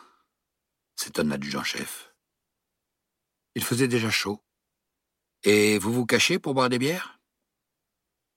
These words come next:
Elle tire un peu plus fort sur la bouffée suivante. L'aspect de la terre, des feuilles mortes, en partie décomposées,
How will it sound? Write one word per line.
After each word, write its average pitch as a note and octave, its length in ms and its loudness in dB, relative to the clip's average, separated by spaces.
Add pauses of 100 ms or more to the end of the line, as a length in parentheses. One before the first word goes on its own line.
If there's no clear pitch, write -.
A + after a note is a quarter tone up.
(300)
Elle - 120 -12
tire F#2+ 240 -4
un D#2+ 80 -2
peu D2+ 140 -8
plus D2+ 160 -8
fort G#2+ 220 -4
sur D#2 180 -6
la C#2+ 80 -2
bouffée - 320 -6
suivante. D2+ 640 -6 (1800)
L'aspect E2 320 -2
de D2+ 80 -2
la E2 160 0
terre, A#2 520 -6 (840)
des C#2+ 160 0
feuilles - 240 -4
mortes, - 420 -4
en - 100 -8
partie - 280 -4
décomposées, - 720 -6